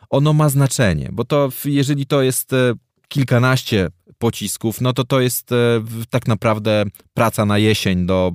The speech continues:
w-, i, i jakieś uszczuplenie zasobów logistycznych rosyjskich, ale na pewno nie coś, co zmieni sytuację na froncie w sposób radykalny. E, także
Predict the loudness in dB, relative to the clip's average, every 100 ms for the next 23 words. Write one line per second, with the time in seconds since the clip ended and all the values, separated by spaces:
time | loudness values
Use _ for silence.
0 | -6 -4 -2 -2 -4 -2 0 0 0 -4
1 | -4 -2 -2 0 2 2 0 -2 -4 -4
2 | -4 -4 -6 -4 -4 -6 -6 -14 -2 -2
3 | 0 -2 -2 -6 -2 0 2 0 -2 -2
4 | 0 -2 -2 -4 -4 -2 0 0 -4 -4
5 | -2 -2 0 0 0 -4 -18 -4 -2 0
6 | 0 0 -2 -6 -4 -4 -4 -2 0 0
7 | 0 2 2 2 0 -6 -18 -20 -10 -2
8 | 0 2 0 0